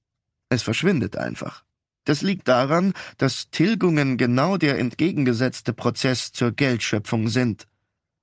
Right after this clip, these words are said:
Banken schaffen Geld, wenn sie neue Kredite vergeben, und zerstören effektiv Geld, wenn sie Kredite zurückzahlen.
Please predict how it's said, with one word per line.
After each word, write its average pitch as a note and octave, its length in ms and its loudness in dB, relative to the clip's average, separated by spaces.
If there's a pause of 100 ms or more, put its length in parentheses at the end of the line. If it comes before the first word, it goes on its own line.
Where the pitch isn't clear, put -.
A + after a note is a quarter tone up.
(260)
Banken E3 460 -2
schaffen C#3+ 540 0
Geld, B2+ 440 0
wenn C#3+ 140 2
sie C3 140 2
neue C3+ 340 2
Kredite D3 480 -2
vergeben, C3 500 0 (320)
und C3+ 200 2
zerstören C#3 840 0
effektiv - 680 -2
Geld, D#3 460 0
wenn D#3 180 2
sie C3 160 0
Kredite A#2 540 -2
zurückzahlen. - 840 -4